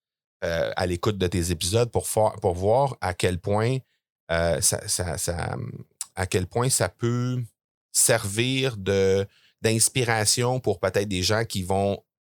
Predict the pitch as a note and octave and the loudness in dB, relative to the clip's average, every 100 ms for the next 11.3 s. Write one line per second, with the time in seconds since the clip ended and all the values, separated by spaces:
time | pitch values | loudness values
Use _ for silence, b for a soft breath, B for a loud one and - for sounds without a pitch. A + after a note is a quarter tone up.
0 | _ G#2+ G2+ G2+ A2 A2 F#2+ - A2+ A2+ | _ -2 0 2 2 2 0 0 0 0
1 | G2+ F#2 E2 - G2+ G2+ F2+ F2+ F#2+ F2+ | -2 -2 -2 0 0 0 -2 -2 -2 0
2 | F#2 E2+ A#2+ D3 _ _ _ B B B | -2 -4 -4 -8 _ _ _ B B B
3 | B - F#2 F2 F2 G#2 - B2+ - C#3+ | B -4 0 0 0 0 2 2 2 2
4 | D#3+ C#3+ A2 C3+ C3 C#3+ - G#2 G2 F#2 | 2 2 4 4 2 0 0 0 2 2
5 | - A#2 B2 F#2+ F2 F2 F2 F#2 F2+ F2 | 2 2 2 2 0 0 -2 -2 -2 -2
6 | D#2+ A#2+ B2 - F2 E2 G2+ F#2+ G#2+ B2+ | 0 -2 -2 -2 -2 0 0 0 0 -2
7 | - - G2+ G#2+ A#2 _ _ _ _ _ | -4 -2 2 2 -2 _ _ _ _ _
8 | _ F#2+ F2 E2+ E2 - F#2 F2+ G#2 A2+ | _ -2 0 0 -2 -2 -2 2 2 2
9 | A#2 A2 C#3 B2+ G#2+ - G#2+ A2+ B2+ G2+ | 2 2 2 2 2 0 0 0 -2 -2
10 | F2+ F#2 F#2 - C#3 C#3 - F2 F#2+ F#2+ | 2 2 0 0 2 2 -2 -4 0 0
11 | F#2 A2 A#2+ | 0 -2 -4